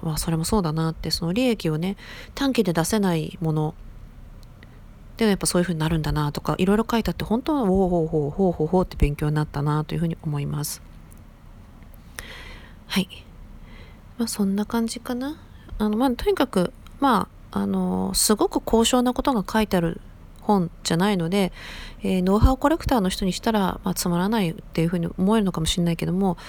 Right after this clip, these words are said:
私のようにですね、えー、一人社長で、まあ、どうにか新しいことできないかなっていつも目論んでる人間からすると、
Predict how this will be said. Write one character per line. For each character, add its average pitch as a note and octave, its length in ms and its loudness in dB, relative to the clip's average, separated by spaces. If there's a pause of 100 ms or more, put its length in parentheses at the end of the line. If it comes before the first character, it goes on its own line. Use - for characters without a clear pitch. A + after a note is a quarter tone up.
(300)
私 C4+ 480 2
の C#4+ 140 0
よ D#4+ 120 2
う D#4 40 0
に A3+ 100 0
で F3+ 120 0
す F3 160 -4
ね、 F3 280 2
え E3 140 0
ー、 - 20 2
一 - 200 -2
人 A3+ 80 4
社 B3 180 0
長 F#3 240 2
で、 E3+ 380 0
ま F3+ 120 0
あ、 F3 60 0
ど A#3 520 2
う A3 40 0
に F#3 100 0
か E3 220 0
新 G3 180 2
し - 180 -2
い F#3+ 40 -4
こ - 100 -8
と - 120 -8
で - 120 -8
き G#3+ 100 -2
な G#3+ 100 4
い G#3 60 0
か F3+ 100 -4
な F3+ 160 2
っ - 20 -6
て - 120 -4
い E3 40 -2
つ - 140 0
も G#3+ 80 4
目 F#3 180 0
論 A#3 120 4
ん - 20 2
で G3+ 100 4
る F3 60 0
人 F3 180 2
間 F3+ 160 0
か F#3 100 -4
ら F3 80 0
す F3+ 140 -6
る F#3+ 80 -2
と、 C4+ 240 2